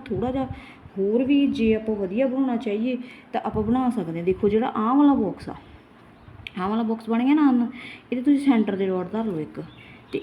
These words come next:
ਜਿਵੇਂ ਆਹ ਵਾਲਾ ਇਹਦੇ ਵੀ ਸੈਂਟਰ ਦੇ ਡਾਟ ਲਗਾ ਲਓ, ਇੱਥੇ ਵੀ ਸੈਂਟਰ ਦੇ ਡਾਟ ਲਗਾ ਲਓ, ਫਿਰ ਇਹਦੇ ਕੋਲ ਸੈਂਟਰ ਦੇ ਡਾਟ ਲਗਾ ਲਓ। ਹੁਣ ਕੀ ਕਰੋ ਜੀ, ਆਹ ਜਿਹੜਾ ਡਾਰਕ ਵਾਲਾ ਦਿਖਦਾ ਨਾ, ਇਹਨੂੰ ਇੱਥੋਂ ਤੱਕ ਐਵੇਂ ਬਣਾ ਦੇਣਾ ਆਪਾਂ।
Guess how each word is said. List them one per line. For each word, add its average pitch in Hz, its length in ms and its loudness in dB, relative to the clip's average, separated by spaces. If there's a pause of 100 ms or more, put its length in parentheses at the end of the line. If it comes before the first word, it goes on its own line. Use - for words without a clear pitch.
ਜਿਵੇਂ 240 300 0
ਆਹ 220 200 2
ਵਾਲਾ 247 180 2
ਇਹਦੇ 208 280 2
ਵੀ 262 80 2
ਸੈਂਟਰ 226 280 0
ਦੇ 208 100 -2
ਡਾਟ 208 220 -4
ਲਗਾ 208 180 -2
ਲਓ, 202 140 -2
ਇੱਥੇ 185 280 -4
ਵੀ 233 80 0
ਸੈਂਟਰ 214 320 -2
ਦੇ 202 140 -2
ਡਾਟ 196 220 -2
ਲਗਾ 196 220 -4
ਲਓ, 196 140 -4 (140)
ਫਿਰ 214 120 -2
ਇਹਦੇ 170 200 0
ਕੋਲ 190 180 0
ਸੈਂਟਰ 165 320 -6
ਦੇ 151 120 -6
ਡਾਟ 151 220 -6
ਲਗਾ 147 160 -8
ਲਓ। - 80 -10 (400)
ਹੁਣ 240 160 4
ਕੀ 240 140 0
ਕਰੋ 247 160 2
ਜੀ, 233 120 0
ਆਹ 247 80 4
ਜਿਹੜਾ 254 160 -2 (100)
ਡਾਰਕ 190 320 0
ਵਾਲਾ 196 160 0
ਦਿਖਦਾ 220 220 -2
ਨਾ, 285 100 4 (160)
ਇਹਨੂੰ 220 180 -4
ਇੱਥੋਂ 214 220 -6
ਤੱਕ 214 200 -6
ਐਵੇਂ 180 220 -4
ਬਣਾ 165 240 -6
ਦੇਣਾ - 180 -8
ਆਪਾਂ। - 240 -14